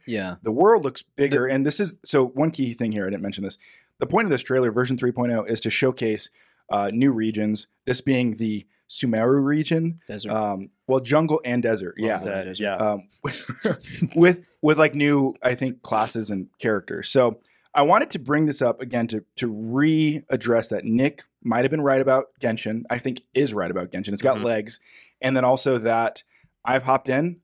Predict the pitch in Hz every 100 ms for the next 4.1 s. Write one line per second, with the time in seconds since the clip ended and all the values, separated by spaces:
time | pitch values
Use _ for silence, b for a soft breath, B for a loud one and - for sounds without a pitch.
0 | - 104 113 107 98 - 104 104 120 120
1 | 113 120 113 - 131 165 170 190 170 160
2 | 139 127 131 127 101 95 113 90 107 95
3 | 85 87 - 156 135 131 117 131 117 95